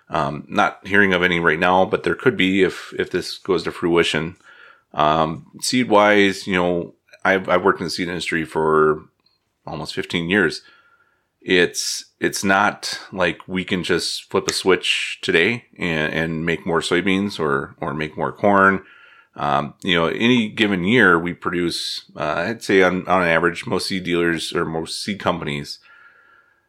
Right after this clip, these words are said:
ten, twelve years ago were producing about a hundred twenty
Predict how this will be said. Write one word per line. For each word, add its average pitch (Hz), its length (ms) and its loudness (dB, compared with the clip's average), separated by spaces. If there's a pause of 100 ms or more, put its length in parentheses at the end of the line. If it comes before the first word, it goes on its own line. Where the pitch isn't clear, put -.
(160)
ten, 123 640 4
twelve 113 240 4
years 113 220 2
ago 127 180 4
were 135 120 2
producing 95 640 -2
about 87 180 2
a 82 40 -2
hundred 95 280 0
twenty 104 380 -2